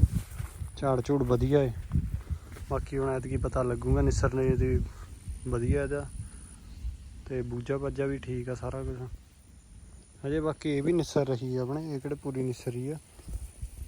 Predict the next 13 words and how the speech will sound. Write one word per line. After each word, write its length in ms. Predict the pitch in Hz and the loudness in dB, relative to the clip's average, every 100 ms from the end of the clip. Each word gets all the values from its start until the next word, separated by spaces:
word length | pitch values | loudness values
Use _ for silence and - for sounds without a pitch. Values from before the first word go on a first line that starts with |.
| - - - - - - - - - - - | -14 -20 -20 -18 -16 -16 -16 -16 -18 -16 -10
ਬਾਕੀ 280 | 135 - 139 | -10 -4 -4
ਇੱਧਰ 240 | 131 143 | -2 -4
ਸੂਰਾਂ 340 | - 127 127 | -4 0 2
ਨੇ 120 | 127 127 | 4 4
ਆਪਣਾ 200 | 127 120 | 4 2
ਹੱਲਾ 280 | 120 120 123 | 2 4 4
ਬੋਲਿਆ 340 | 123 123 127 | 4 2 2
ਵਾ, 160 | 131 131 - - - - - | 0 -4 -10 -14 -14 -14 -12
ਉਹ 60 | 131 | -4
ਸਾਰੀ 280 | 123 123 135 | 0 0 0
ਵੱਟਾਂ 360 | 131 - 123 123 - - - - - - 143 | -2 -2 -2 -4 -10 -20 -20 -20 -18 -10 0
ਝੇੜੀਆਂ 380 | 139 117 117 113 | 2 2 0 0
ਪਈਆਂ। 280 | 113 113 | -4 -6